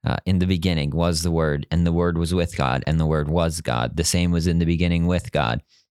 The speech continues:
All things were made by him, and without him was not anything made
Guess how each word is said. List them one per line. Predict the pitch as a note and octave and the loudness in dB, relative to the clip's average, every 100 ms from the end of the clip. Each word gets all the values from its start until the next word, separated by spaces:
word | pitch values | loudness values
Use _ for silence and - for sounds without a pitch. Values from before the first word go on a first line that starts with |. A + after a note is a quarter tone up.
| _ _ | _ _
All | F2+ G2 | -2 0
things | - G#2 G2 | 0 0 0
were | G2 | 0
made | F#2+ F#2 F2 | 0 0 0
by | F2+ F2+ | 0 2
him, | E2+ C2+ A#1 | 0 -2 0
and | E2 | 0
without | D#2+ D2+ E2+ F#2 | 0 2 0 2
him | G2+ E2+ | 2 2
was | E2 E2 | 2 0
not | D2+ - | -2 0
anything | E2+ E2 D#2 E2 | 0 0 0 0
made | D2+ D#2 | 0 0